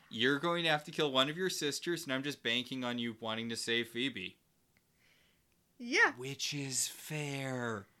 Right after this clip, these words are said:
Speaker 2: I mean, it's, it's weird, though, because you're right. He does set it up as a choice. You can only save one sister,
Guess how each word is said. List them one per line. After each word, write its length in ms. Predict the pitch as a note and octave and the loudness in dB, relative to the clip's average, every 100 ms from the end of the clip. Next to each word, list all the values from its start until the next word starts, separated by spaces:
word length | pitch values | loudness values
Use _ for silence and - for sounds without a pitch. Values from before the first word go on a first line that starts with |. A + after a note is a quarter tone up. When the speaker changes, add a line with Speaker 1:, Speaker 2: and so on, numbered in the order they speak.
| _ _ _ _ _ | _ _ _ _ _
Speaker 2:
I 80 | C#4+ | -6
mean, 240 | C#4+ B3 A#3 | -2 -2 -2
it's, 320 | A#3+ - - | -6 -6 -8
it's 240 | B3 - | -8 -4
weird, 240 | B3 A#3 G3 | 4 4 6
though, 100 | G3 | 2
because 280 | G#3+ A#3+ | 2 -4
you're 80 | A#3+ | -2
right. 180 | A#3 G#3+ | 0 0
He 80 | A3+ | -2
does 260 | G#3+ A#3+ B3 | 0 2 0
set 140 | A#3 | -2
it 60 | G#3+ | -2
up 160 | A3 | -2
as 100 | G#3+ | -4
a 60 | G3 | -6
choice. 400 | - G#3+ G3 - | -2 0 0 -2
You 60 | F#3+ | -6
can 120 | G#3+ | -4
only 360 | F3+ G#3 G3+ | -4 -4 -4
save 380 | G3+ A#3 G#3+ G3+ | -2 0 2 0
one 260 | G3 G3 G3+ | -2 -4 -4
sister, 640 | - F3+ - - C4+ D#4 | -4 -4 -2 2 2 2